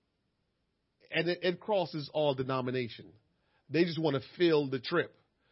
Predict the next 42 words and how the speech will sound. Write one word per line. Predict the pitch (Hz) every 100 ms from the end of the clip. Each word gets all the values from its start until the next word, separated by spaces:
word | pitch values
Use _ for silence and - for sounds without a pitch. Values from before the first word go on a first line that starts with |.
| _
They | 143
said | 143 139 117
that | 175 240 -
trip | - 135 123 -
is | 131
gonna | 135 127
be | 127 113
significantly | - 127 165 - - 139 135
less | 123 151 123 - - - -
than | 117 123
this | 156 -
trip. | - 107 - _ _ _ _ _ _ _ -
So | 147
they | 139
said, | 143 131
"If | 120
you | 151
wanna | 151 135
go | 120 135 123 - 123
do | 135 123
that | 226 214 139
one, | 127 117 117 _ _ _ -
then | 139
let | 131 131
us | 127 -
know." | 170 131
So | 127
I | 170
gave | 165 143
them | 139
all | 143 135
our | 131 131
information. | 135 127 127 139 110 110
So | 120
they, | 123 135
they'll | 147 175
get | 165 -
some | 151
information | 139 143 139 135
out | 135 -
to | 131
us. | 131